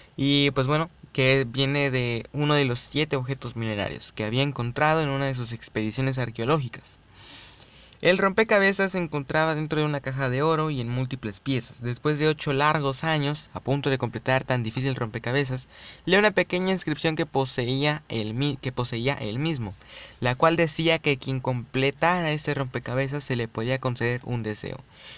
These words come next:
Yugi desea tener amigos. Po-, pero a pocos instantes de colocarla, Honouchi y Hiroto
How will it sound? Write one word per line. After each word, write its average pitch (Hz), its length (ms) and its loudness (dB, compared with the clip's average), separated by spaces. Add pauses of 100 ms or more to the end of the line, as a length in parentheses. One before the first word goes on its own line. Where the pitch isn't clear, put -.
(120)
Yugi 160 300 6
desea 156 560 2
tener 127 320 0
amigos. 123 540 -4 (520)
Po-, 160 180 4 (160)
pero 151 540 6
a 113 140 -4
pocos 156 400 2
instantes 147 500 0
de 127 120 -2
colocarla, 131 800 -2 (580)
Honouchi 127 1040 2 (500)
y 120 460 -2 (240)
Hiroto 131 540 0